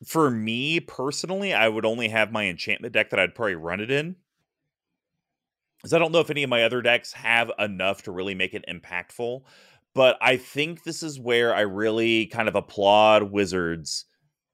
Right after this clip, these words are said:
for as much as they like to say they don't look at the cost of cards, this seems like a time where they looked at cost of cards and said, "Hey,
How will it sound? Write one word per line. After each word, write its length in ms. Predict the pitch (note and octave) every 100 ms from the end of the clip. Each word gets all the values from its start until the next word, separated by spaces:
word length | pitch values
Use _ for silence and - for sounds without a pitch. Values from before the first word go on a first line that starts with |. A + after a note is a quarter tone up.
| _ _ _ _ _
for 1000 | - - C3+ A#2 A#2+ A#2 A2+ G#2+ G#2 G#2 _ _ _ _ _
as 160 | - G2+
much 220 | B2+ C#3+
as 100 | E3+
they 140 | D3+ C3+
like 260 | A#2+ B2+
to 80 | D3+
say 260 | C#3 B2 G#2
they 120 | G#2+
don't 220 | A2 E2+
look 280 | G#2 A2+ -
at 120 | A#2
the 60 | A2
cost 460 | - A2 G#2 -
of 160 | G#2+ -
cards, 720 | - F#2 F#2+ G#2+ A2 - - _ _ _ _ -
this 260 | C#3+ D3+
seems 360 | - D#3 D3 A#2+
like 180 | B2+ A#2+
a 40 |
time 280 | - B2 G#2+
where 100 | G#2
they 120 | G2+
looked 280 | G2 G2 -
at 100 | -
cost 400 | - G#2+ G2+ -
of 140 | G2
cards 420 | - G2+ F#2 F#2 G2+
and 120 | G2
said, 200 | - -
"Hey, 440 | - G#2 G2 F#2+